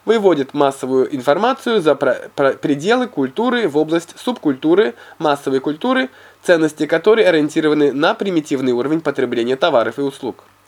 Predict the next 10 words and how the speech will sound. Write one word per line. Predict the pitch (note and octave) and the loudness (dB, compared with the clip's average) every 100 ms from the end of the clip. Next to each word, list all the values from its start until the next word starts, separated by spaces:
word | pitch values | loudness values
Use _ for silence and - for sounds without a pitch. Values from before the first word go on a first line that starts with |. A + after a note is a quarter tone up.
| _ - - - | _ -20 -20 -12
Смысловая | - G3 G3+ A3+ C4 G3 - | -2 0 4 4 2 -2 -2
незавершенность, | F#3 G3+ E3+ D#3 D#3+ B2 A#2+ C#3 - | 2 2 2 0 0 -2 -2 -6 -2
открытость | D3+ - G#3 G#3 D#3 | -4 -2 -2 0 0
для | C#3+ C3+ | 2 2
многочисленных | C#3+ D#3+ - G#3 E3 C3+ | 2 0 -2 -4 -4 -4
интерпретаций, | C#3+ B2+ B2+ C3 C3 A#2 - G3+ G3 - - _ | -4 -6 -4 -2 0 0 -2 -6 -6 -14 -20 _
специфический | - F3 F#3 G#3+ B3+ G3 E3+ | -4 -4 -2 -4 -4 -4 -2
характер | D3 D#3 D#3+ - C3+ | 2 2 2 0 0
масс-медийной | C#3 C#3 D#3+ D#3+ D#3+ C3 | 0 -2 -4 -2 0 0
интертекстуальности, | B2+ B2+ B2+ A#2+ - C3 A#2 A2 D3+ - A3 | 0 -4 -2 -6 -4 0 0 0 -4 -6 -6